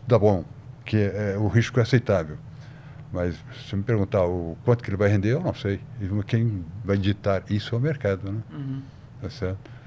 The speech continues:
Speaker 1: Então, eu, e eu fiz operações pontuais no final da década de setenta,
Speaker 2: Uhum.
Speaker 1: pontuais, na, na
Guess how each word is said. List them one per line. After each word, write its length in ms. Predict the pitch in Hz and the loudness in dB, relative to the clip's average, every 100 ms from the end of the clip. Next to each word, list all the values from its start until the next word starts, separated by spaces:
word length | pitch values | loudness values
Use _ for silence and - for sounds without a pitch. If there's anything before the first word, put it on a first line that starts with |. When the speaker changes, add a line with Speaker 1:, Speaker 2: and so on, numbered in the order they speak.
| - - - - - | -20 -20 -20 -16 -6
Speaker 1:
Então, 520 | 95 87 - 120 151 | -4 -4 0 2 4
eu, 200 | 156 139 - - - - - - - - - | 4 2 0 -10 -18 -18 -16 -16 -16 -18 -4
e 100 | 104 | 4
eu 560 | 113 120 113 107 113 107 98 - 104 | 6 8 6 4 0 -2 -8 -12 -12
fiz 240 | - 123 117 | 0 4 6
operações 640 | 113 117 107 - 113 101 | 6 6 4 4 2 2
pontuais 1040 | - 110 98 101 98 98 92 82 - - - - - - - - - - - - - - | 2 2 4 4 6 6 4 0 -8 -10 -12 -16 -16 -16 -16 -16 -16 -16 -16 -16 -16 -8
no 920 | 101 92 95 92 87 85 82 85 80 78 - - - - - - - - - - - - - - - - - - - | -4 0 0 0 0 -2 -4 -6 -8 -12 -16 -16 -16 -16 -18 -16 -16 -16 -18 -18 -18 -18 -18 -18 -18 -16 -16 -16 -14
final 320 | - 101 101 101 | -4 0 2 2
da 80 | |
década 300 | 87 95 98 - | 2 0 -2 -4
de 60 | |
setenta, 880 | - 92 - - 107 120 - 147 131 - - - - - - | -4 -4 -6 -2 0 -2 -2 -2 -2 -4 -16 -16 -16 -16 -14
Speaker 2:
Uhum. 220 | 143 135 135 - - - - - - | -12 -12 -14 -18 -20 -20 -20 -20 -14
Speaker 1:
pontuais, 560 | - 85 - 85 104 95 110 | -10 -8 -4 -2 -2 -4 -6
na, 240 | 110 117 107 | -2 2 4
na 120 | 110 | 4